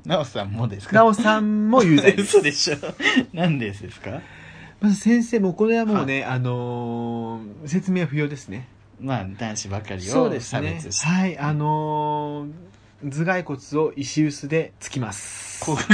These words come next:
Speaker 1: 怖っ。<laughs> 差別に対するあの報復がすごすぎますね。
Speaker 2: そうですね。で、
Speaker 1: はい。
Speaker 2: 男子七対女子三。これね、全部ね、五対五じゃないとダメです。
Speaker 1: そうですね。
Speaker 2: ですが、
Speaker 1: はい。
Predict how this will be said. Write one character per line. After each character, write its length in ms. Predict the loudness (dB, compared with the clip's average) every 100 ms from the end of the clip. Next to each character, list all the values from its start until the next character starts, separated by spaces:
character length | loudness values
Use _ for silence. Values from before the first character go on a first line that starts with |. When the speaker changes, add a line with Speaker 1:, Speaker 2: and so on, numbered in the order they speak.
| 4
Speaker 1:
怖 340 | 6 8 8
っ。 100 | 4
<laughs> 1400 | 0 2 2 6 6 8 4 2 -6 -10 -12 -12 -14 -20
差 180 | -4 0
別 240 | 0 -2 -6
に 60 |
対 180 | -6 -8
す 140 | -8 -8
る 100 | -8
あ 60 |
の 160 | -6 -6
報 220 | -2 -2
復 200 | -2 -6
が 120 | -8
す 200 | -8 -8
ご 100 | -6
す 140 | -6 -6
ぎ 80 |
ま 80 | -8
す 140 | -8 -6
ね。 60 |
Speaker 2:
そ 60 | -6
う 40 |
で 100 | -6
す 80 | -8
ね。 120 | -6 -6
で、 140 | -8 -12 -20 -12 -4
Speaker 1:
は 120 | 2
い。 20 |
Speaker 2:
男 240 | 4 2
子 140 | -2 -4
七 240 | -4 -6
対 200 | -6 -6
女 100 | -6
子 60 | -8
三。 360 | -6 -8 -8 -10
こ 120 | -8
れ 60 |
ね、 140 | -6 -4
全 180 | -2 -2
部 80 |
ね、 100 | -4
五 240 | -4 -4 -4
対 220 | -6 -6
五 100 | -6
じ 80 | -6
ゃ 40 |
な 60 | -8
い 20 |
と 60 | -8
ダ 120 | -8
メ 80 | -8
で 100 | -10
す。 200 | -18 -20 -20
Speaker 1:
そ 200 | -14 -12
う 40 | -12
で 100 | -14
す 100 | -6
ね。 220 | -2 2
Speaker 2:
で 140 | 0
す 220 | 0 -4
が、 260 | 0 -2 -2
Speaker 1:
は 100 | -8
い。 100 | -10